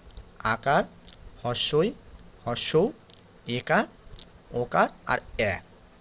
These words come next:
আবার দেখা যায় প্রচলিত স্বরধ্বনির সংখ্যা কোনো বইতে আমরা পাবো এগারোটা, আবার কোনো বইতে পাবো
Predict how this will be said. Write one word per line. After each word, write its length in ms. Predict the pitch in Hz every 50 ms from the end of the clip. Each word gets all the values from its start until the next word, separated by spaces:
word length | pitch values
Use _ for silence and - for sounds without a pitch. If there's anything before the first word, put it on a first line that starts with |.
| - - - - - - - - - - - - - - -
আবার 400 | - 135 165 196 190 160 165 208 - - - - - - - - - -
দেখা 180 | 120 151 160 170
যায় 140 | 170 175 175 175 - - - - - - -
প্রচলিত 640 | - 156 165 - - 220 220 233 226 226 - 190 208
স্বরধ্বনির 520 | 233 - - - 139 147 147 156 160 165
সংখ্যা 600 | 165 - - 180 185 190 175 - 165 143 151 190 - - - - - - - - - - - -
কোনো 300 | 156 151 165 170 175 170
বইতে 400 | 147 131 143 143 143 143 - 143
আমরা 260 | 135 131 131 123 123
পাবো 280 | - - 117 113 113 117 - - -
এগারোটা, 540 | 120 110 113 113 127 139 147 147 - 226 330 - - - - - - - - - - - - -
আবার 260 | 135 143 170 220 -
কোনো 240 | - 165 160 151 143
বইতে 280 | 131 139 139 - 160
পাবো 220 | - 160 160 190